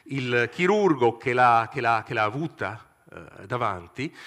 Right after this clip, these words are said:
dice che questa veramente ha fatto dire al personale di, di Emergency, "Caspita, questo è veramente troppo, questo è veramente troppo".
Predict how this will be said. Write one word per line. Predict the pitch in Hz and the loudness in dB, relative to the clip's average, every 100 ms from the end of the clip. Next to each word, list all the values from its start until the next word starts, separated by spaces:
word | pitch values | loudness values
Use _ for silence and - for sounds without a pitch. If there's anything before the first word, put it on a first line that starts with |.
| - | -20
dice | - 147 175 | -6 -2 0
che | 131 | -2
questa | - 190 - | -2 -4 0
veramente | 120 127 123 110 107 - 131 123 | 0 0 0 -4 -8 -4 -2 -2
ha | 139 | -4
fatto | - 208 - - 147 | -2 -4 -4 -6 -6
dire | 131 185 143 | -4 -2 -2
al | 107 | -4
personale | 120 - 120 131 120 | -8 -10 -4 -4 -4
di, | 101 | -8
di | - 120 | -6 -8
Emergency, | 104 104 117 117 135 | -6 -8 -8 -10 -10
"Caspita, | 101 - 101 87 | -10 -12 -16 -14
questo | 185 95 | -14 -14
è | |
veramente | 85 85 101 117 90 | -16 -18 -16 -16 -18
troppo, | - - - - | -18 -20 -20 -20
questo | 113 - | -20 -20
è | 98 | -20
veramente | - 101 98 | -20 -20 -20
troppo". | - - - _ | -20 -20 -20 _